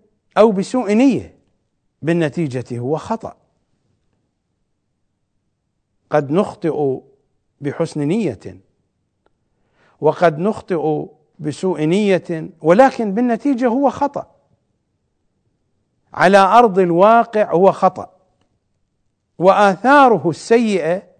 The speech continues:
ستتحقق على الأرض، وستظهر نتائجه.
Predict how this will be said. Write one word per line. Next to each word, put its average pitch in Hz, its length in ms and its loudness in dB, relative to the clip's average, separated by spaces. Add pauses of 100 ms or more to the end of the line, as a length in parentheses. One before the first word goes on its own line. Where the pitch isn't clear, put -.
(920)
ستتحقق 202 1160 -2
على 139 280 0
الأرض، 117 480 -8 (1300)
وستظهر 180 880 -2
نتائجه. 131 680 -8